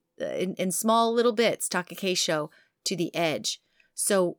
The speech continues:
one more square double-handed push to the chest of Takakeisho is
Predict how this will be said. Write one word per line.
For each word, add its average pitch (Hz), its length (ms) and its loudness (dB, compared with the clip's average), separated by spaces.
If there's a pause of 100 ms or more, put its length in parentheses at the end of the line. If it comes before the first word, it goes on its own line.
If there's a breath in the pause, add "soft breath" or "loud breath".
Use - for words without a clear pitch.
one 196 400 0
more 233 260 4
square 196 640 2
double-handed 202 640 -2
push 208 280 -2
to - 120 -4
the 170 100 -6
chest 202 380 -2
of 180 80 -6
Takakeisho 180 680 -2
is 151 140 -8